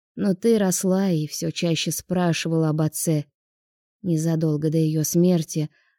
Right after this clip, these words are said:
в свой день рождения, ты снова пыталась выяснить, кем был твой отец. Вы ещё тогда поссорились".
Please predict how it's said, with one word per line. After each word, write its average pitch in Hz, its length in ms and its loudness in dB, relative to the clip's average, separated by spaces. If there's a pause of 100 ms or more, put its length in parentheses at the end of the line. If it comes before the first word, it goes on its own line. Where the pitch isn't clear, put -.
в - 80 -14
свой 208 300 2
день 180 200 4
рождения, 180 680 4 (480)
ты 180 120 -6
снова 175 480 2
пыталась 165 540 -2
выяснить, 170 640 2
кем 170 380 2
был 170 220 2
твой 160 360 -2
отец. - 600 -8 (440)
Вы 202 200 0
ещё 190 240 0
тогда 185 340 0
поссорились". 170 920 0